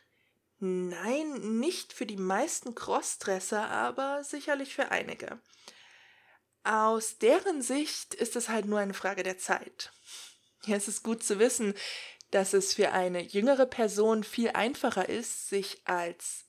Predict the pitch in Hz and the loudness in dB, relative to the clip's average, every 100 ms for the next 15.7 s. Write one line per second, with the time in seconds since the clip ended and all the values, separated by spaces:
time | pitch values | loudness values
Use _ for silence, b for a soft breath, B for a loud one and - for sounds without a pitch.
0 | _ - - 190 - - 302 - 262 262 | _ -12 -2 -2 0 -4 -2 -2 -2 -4
1 | - 247 254 247 262 - 262 - 262 262 | -6 -6 -6 -6 -8 -8 -10 -8 0 0
2 | 302 B B 214 214 240 - - - - | 0 B B 0 4 2 0 -8 -4 0
3 | 233 285 269 262 320 B B B B _ | 4 4 4 2 -2 B B B B _
4 | - 208 214 - - - 220 180 190 - | 4 4 4 0 -2 4 6 6 2 -2
5 | 190 190 226 _ _ _ _ _ _ b | -2 -2 -8 _ _ _ _ _ _ b
6 | b b b b - 220 220 233 277 277 | b b b b 0 2 6 4 4 0
7 | - 254 220 226 220 214 214 - _ 208 | 4 4 6 6 6 4 -2 -10 _ 2
8 | 202 220 196 - 185 180 - 320 339 - | 2 0 0 0 -2 -2 0 2 2 2
9 | 254 233 - 220 202 196 - 196 220 285 | -2 -2 -4 -2 -2 -2 0 4 6 6
10 | 220 220 262 254 233 - 269 285 - 202 | 2 2 2 2 0 2 0 0 2 4
11 | 196 254 285 B B B B 220 226 226 | 6 6 4 B B B B 4 4 4
12 | 208 202 196 190 - - 214 262 339 339 | 4 4 2 0 -4 -2 0 -2 -4 -6
13 | - 277 262 247 240 226 - 214 214 - | -2 2 4 4 2 0 0 -2 -2 0
14 | 185 202 - - 220 - - - 254 262 | 2 2 2 0 -2 -4 -6 -4 -4 -4
15 | 254 233 240 233 233 220 | -8 -2 -2 2 2 2